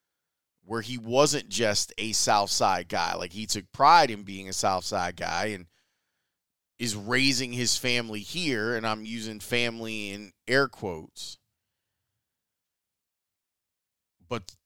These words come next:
he was starting to break through in a national way. Like, his name, his face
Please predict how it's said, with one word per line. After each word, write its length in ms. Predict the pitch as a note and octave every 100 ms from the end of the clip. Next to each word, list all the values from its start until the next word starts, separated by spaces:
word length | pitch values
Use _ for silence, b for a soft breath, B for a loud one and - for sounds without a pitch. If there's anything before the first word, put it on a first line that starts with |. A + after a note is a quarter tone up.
| -
he 320 | - D#3+ F#3+
was 160 | F3+ -
starting 460 | D3+ C#3 B2+ A#2
to 40 | G#2+
break 300 | A#2 A#2+ G#2+
through 420 | B2 C3 G#2+ F#2+
in 140 | G2+
a 80 | G2+
national 880 | G2 G#2+ A2+ A2+ A#2+ - B2 A2 G#2+
way. 240 | A2 F2
Like, 160 | E2 F2
his 340 | - C#3 B2
name, 380 | B2 B2 B2 A#2
his 380 | - C3 B2+ -
face 680 | - C3+ B2 G#2 - -